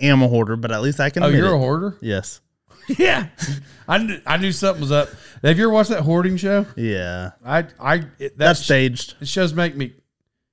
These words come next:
Speaker 1: Oh, have
Speaker 2: Hold
Speaker 1: you
Speaker 2: up.
Speaker 1: seen?
Speaker 2: I'm not, hold up. You, I know you say it's staged.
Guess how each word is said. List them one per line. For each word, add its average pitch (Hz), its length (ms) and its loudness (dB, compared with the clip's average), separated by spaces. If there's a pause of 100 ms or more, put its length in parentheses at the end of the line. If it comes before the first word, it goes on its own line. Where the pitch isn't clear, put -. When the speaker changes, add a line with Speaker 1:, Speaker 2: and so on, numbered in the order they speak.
(420)
Speaker 1:
Oh, 262 360 6 (180)
have 226 180 4
Speaker 2:
Hold 269 120 6
Speaker 1:
you 311 60 6
Speaker 2:
up. - 60 -2
Speaker 1:
seen? 233 460 2 (160)
Speaker 2:
I'm 208 160 0
not, 233 220 0
hold 170 180 2
up. 117 220 -4
You, 156 180 -6 (160)
I 175 100 0
know 196 120 4
you 220 140 4
say 202 200 4
it's 156 140 -4
staged. 185 580 0